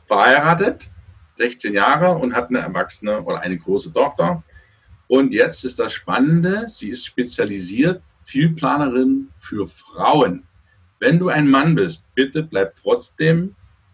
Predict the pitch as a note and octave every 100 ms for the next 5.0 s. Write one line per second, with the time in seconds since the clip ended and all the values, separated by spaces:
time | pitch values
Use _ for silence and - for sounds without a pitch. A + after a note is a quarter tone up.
0 | - B2 C#3 C#3+ C3+ D3+ - C#3 C#3 C3+
1 | - - B2 B2 A#2+ - A2 C3 C3 A#2+
2 | - B2 B2+ A#2+ - A2 C3 B2+ A#2 B2+
3 | - - - B2 - B2 A#2+ C3 B2 A#2
4 | G#2+ - F2+ E2 - - F#2+ F#2 E3 D#3+